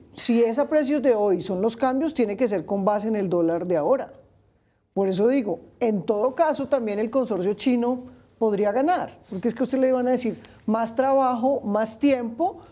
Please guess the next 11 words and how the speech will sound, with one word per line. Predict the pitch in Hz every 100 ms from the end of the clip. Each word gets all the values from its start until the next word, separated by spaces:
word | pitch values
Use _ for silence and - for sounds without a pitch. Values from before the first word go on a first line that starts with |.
| -
pero | 226 208 190
va | 190
a |
tener | 202 208 202
más | 208
recursos, | 208 311 359 - 151 196
y | 208
ellos | 208 269
están, | 311 220 220 214 233 - - -
son | - 233
empresarios, | 240 233 220 262 247 170 196